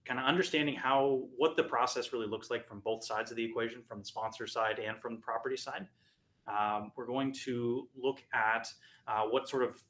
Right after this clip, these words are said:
factors influence, uh, a renewal. Uh, lots of things that, that go into a decision about to continue a sponsorship relationship. So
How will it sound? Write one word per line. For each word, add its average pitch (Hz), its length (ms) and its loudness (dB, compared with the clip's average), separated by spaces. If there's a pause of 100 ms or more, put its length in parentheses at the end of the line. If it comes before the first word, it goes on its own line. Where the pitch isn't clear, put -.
factors 120 420 2
influence, 139 680 -2
uh, 135 240 2
a 135 40 0
renewal. 131 540 0
Uh, 110 220 0
lots 127 260 2
of 127 80 -6
things 127 240 -4
that, 123 220 -2
that 117 160 -2
go 117 140 2
into 113 200 -2
a 117 60 0
decision 113 400 -4
about 107 220 -4
to 110 240 -6
continue 117 440 -8
a 113 40 -6
sponsorship 113 520 -6
relationship. 117 560 -6
So 107 220 -6